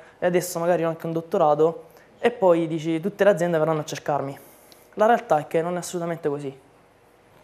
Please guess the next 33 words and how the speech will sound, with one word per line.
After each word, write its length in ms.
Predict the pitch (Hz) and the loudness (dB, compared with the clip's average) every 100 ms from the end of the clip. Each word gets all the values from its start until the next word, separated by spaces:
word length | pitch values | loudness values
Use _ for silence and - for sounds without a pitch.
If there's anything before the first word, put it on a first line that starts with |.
| - - | -20 0
La 120 | 185 | 4
realtà 280 | 220 - 175 | 4 4 -2
è 60 | |
che 320 | 160 170 156 151 | 0 0 0 -2
sarai 240 | 165 165 | -2 0
costretto 840 | 160 160 - 165 143 - 139 - - - - | -2 -6 -4 -4 -2 -6 -6 -8 -20 -20 -4
a 40 | 165 | 0
guardarti 520 | 180 175 165 - 165 | 2 2 0 -2 -6
tutti 200 | 165 175 | -6 -6
i 40 | |
siti 160 | 175 175 | -4 -2
delle 160 | 170 | 0
aziende, 600 | 185 180 233 233 220 226 220 - - - - | 0 0 -2 -2 2 0 0 -16 -20 -20 -2
"Lavora 360 | 165 175 165 | 0 2 2
con 180 | 165 190 | 0 0
noi", 400 | 220 220 220 220 - - _ | 2 2 2 -2 -8 -20 _
"Posizioni 560 | 165 170 170 175 165 | -6 -6 -8 -6 -4
aperte", 760 | 185 208 214 214 - 214 214 - - _ | -2 0 0 -2 -2 -2 -2 -18 -20 _
andrai 280 | 175 185 185 | -4 2 4
a 40 | |
vedere 220 | 175 170 170 | 6 4 2
tutte 180 | - | -2
le 60 | 190 | -4
opzioni 600 | 196 - 233 240 233 233 180 | -4 -6 -4 -2 -2 -4 -6
e 60 | |
dici: 300 | 170 160 170 - - _ _ _ _ _ _ _ | -8 -6 -10 -12 -20 _ _ _ _ _ _ _
"Ma 80 | 202 | -4
io 140 | 247 | -4
che 100 | 160 147 _ | -6 -14 _
cacchio 340 | 185 180 185 | -8 -6 -8
so 80 | 180 | -10
fare?". 380 | 180 143 135 - _ _ _ _ _ _ _ - - _ _ _ _ _ _ _ _ - - | -10 -12 -12 -18 _ _ _ _ _ _ _ -20 -20 _ _ _ _ _ _ _ _ -20 -2
Quindi 560 | 240 233 190 175 - | 2 4 2 0 -6